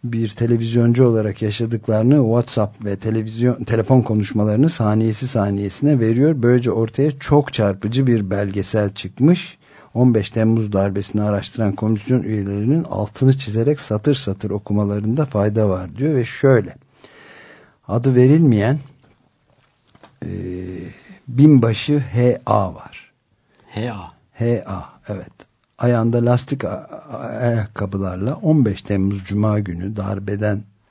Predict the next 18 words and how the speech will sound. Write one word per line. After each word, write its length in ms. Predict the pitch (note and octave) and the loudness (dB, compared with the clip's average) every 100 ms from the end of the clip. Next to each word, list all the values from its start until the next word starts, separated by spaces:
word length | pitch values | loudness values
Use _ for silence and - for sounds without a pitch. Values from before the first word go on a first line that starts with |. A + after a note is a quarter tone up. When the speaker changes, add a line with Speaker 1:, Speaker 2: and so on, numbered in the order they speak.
| _ | _
Speaker 1:
epey 360 | - A#2+ F#2+ F2 | -2 -2 -2 -8
zaman 400 | F2 F2 F2 E2+ | -10 -10 -10 -6
önce, 460 | A2 G2 F#2 F2+ F#2+ | -4 -4 -6 -10 -8
darbe 340 | F#2+ F#2 G2 | -8 -8 -10
girişiminden 800 | F#2 F2 E2+ F2+ F2+ F2+ A#2 C#3+ C3+ - _ - - - _ _ _ _ _ _ _ _ _ _ _ - _ _ _ _ _ _ - | -10 -12 -10 -10 -8 -4 -2 -2 -6 -20 _ -20 -20 -20 _ _ _ _ _ _ _ _ _ _ _ -20 _ _ _ _ _ _ -10
ve 460 | G#2 G#2 G2+ B2 A#2+ | -4 -2 -4 -6 -10
Başbakan 800 | A#2+ A#2 B2 - A2+ G#2+ A2 G#2+ | -6 0 0 0 -4 -2 0 0
Binali 280 | A2+ A2+ G#2+ | 2 2 2
Yıldırım'ın 580 | G#2 G#2+ A#2 A#2 B2+ C3+ - - _ - | 0 -2 0 4 4 2 -4 -20 _ -4
N 200 | G#2 G#2 | 0 0
T 260 | A2 A2 | 2 4
V 160 | A#2+ B2 | 6 4
televizyonuna 760 | G#2+ G#2 G2+ G2+ G#2 G2+ G#2 G#2 | 4 0 0 -2 2 4 4 2
çıkıp 360 | - A2 A2 | -2 -4 -4
"Bu 220 | G#2+ C3 | 2 4
bir 180 | B2 A2+ - | 4 2 -2
kalkışmadır." 1000 | G#2 G2+ G#2 G#2+ - B2+ C3+ G2+ - - | -2 -2 -2 -4 4 6 6 4 -6 -6
demesinden 760 | G#2+ G#2+ F#2+ G#2 G#2+ B2+ D3+ | -2 0 -2 -2 0 2 0